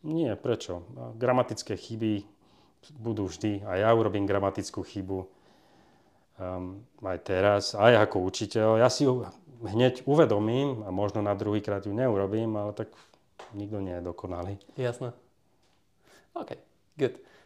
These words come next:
Speaker 2: Tak ti ďa-, veľmi pekne ďakujem za všetky tieto informácie. Pre mňa samého to bolo veľmi motivujúce, takže dúfam, že to zaujíma aj poslucháča, ktorý to práve teraz počúva.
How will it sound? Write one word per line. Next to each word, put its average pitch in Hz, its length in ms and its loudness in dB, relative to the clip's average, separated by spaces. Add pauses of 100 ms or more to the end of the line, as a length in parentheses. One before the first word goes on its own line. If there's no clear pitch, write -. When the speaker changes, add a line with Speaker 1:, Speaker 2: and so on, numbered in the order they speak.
(100)
Speaker 2:
Tak 123 240 0
ti 127 100 -4
ďa-, 139 220 0
veľmi 147 240 -2
pekne 143 240 -4
ďakujem 131 400 -2 (340)
za 123 140 -12
všetky 123 320 -8
tieto 123 160 -4
informácie. 123 500 -6
Pre 120 240 0
mňa 123 140 -2
samého 117 320 -6
to 113 80 -8
bolo 113 180 -6
veľmi 117 240 -6
motivujúce, 120 480 -6 (220)
takže 123 260 -16
dúfam, 113 300 -8
že 120 120 -8
to 110 320 -8
zaujíma 113 460 -8
aj 117 140 -10
poslucháča, 120 480 -12
ktorý 107 240 -10
to 110 80 -14
práve 107 240 -6
teraz 117 180 -14
počúva. 123 380 -8